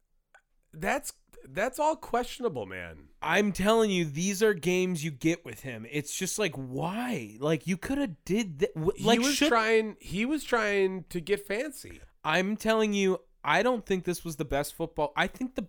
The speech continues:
Speaker 2: Packers played a better football game against the Buffalo Bills than they did today, maybe. Now, I know they scored the most points, and this was probably overall their best game because they got the victory on the year.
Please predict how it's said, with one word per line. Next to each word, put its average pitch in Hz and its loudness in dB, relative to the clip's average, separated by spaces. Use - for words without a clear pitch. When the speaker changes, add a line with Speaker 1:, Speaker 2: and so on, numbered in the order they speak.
Speaker 2:
Packers 214 -2
played 220 0
a 196 2
better 165 0
football 185 0
game 190 -2
against 151 -2
the 180 -2
Buffalo 160 2
Bills 143 0
than 156 0
they 185 2
did 156 -2
today, 127 0
maybe. 95 -16
Now, 170 6
I 175 4
know 180 6
they 240 4
scored 202 4
the - 0
most 170 2
points, 160 0
and 147 0
this 165 -2
was 160 -2
probably 180 4
overall 151 8
their 139 4
best 151 0
game 135 -2
because 131 -2
they 131 -2
got 127 0
the 127 -10
victory 120 -4
on 113 -4
the 113 -6
year. 113 -2